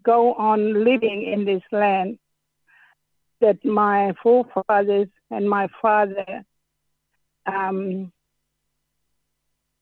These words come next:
established and said, "This is a Gumatj land.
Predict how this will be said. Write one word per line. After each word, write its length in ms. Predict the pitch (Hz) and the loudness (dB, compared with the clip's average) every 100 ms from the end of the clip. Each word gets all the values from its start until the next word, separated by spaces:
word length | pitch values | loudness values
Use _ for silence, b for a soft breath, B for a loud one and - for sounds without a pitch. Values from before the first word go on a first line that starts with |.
| _ _ | _ _
established 760 | 220 202 - 240 240 240 208 - - _ _ _ _ _ _ _ _ _ _ _ 208 | 2 2 2 2 4 2 0 -6 -18 _ _ _ _ _ _ _ _ _ _ _ -4
and 160 | 196 - | -2 2
said, 220 | 220 185 | 0 2
"This 160 | 226 202 | 0 2
is 160 | 220 196 202 | 0 0 -2
a 120 | 180 | -6
Gumatj 440 | 220 214 196 - | -4 -2 -4 -4
land. 420 | 202 196 190 202 | -4 -2 -2 -6